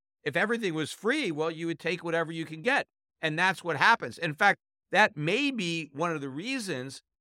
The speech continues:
that we're seeing a lot of consumer spending, even though the underlying economy is weak, the consumers are simply doing the smart thing because they have so much debt.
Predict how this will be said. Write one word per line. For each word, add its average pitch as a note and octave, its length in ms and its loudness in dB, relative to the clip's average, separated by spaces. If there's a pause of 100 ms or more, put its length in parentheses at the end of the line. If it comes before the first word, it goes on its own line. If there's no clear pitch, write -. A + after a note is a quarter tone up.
(160)
that D#3+ 200 2
we're D#3 180 -2
seeing D#3 760 -4 (280)
a D#3+ 80 4
lot E3+ 260 6
of E3 120 -2
consumer D#3+ 440 -6
spending, G3 680 -4 (320)
even A3 260 0
though F3+ 140 4
the D#3+ 160 -2
underlying E3+ 420 0
economy D#3 440 -2
is B2 140 -8
weak, G#3+ 380 -4 (380)
the F#3 80 2
consumers F#3+ 540 -2
are F3+ 80 -2
simply F3+ 420 -2
doing F3+ 420 -2
the D#3+ 80 -4
smart F3 480 0
thing F3+ 560 -2 (460)
because F#3+ 400 2
they F3+ 120 2
have E3+ 200 2
so F3+ 140 -2
much D3 300 -4
debt. A3+ 380 4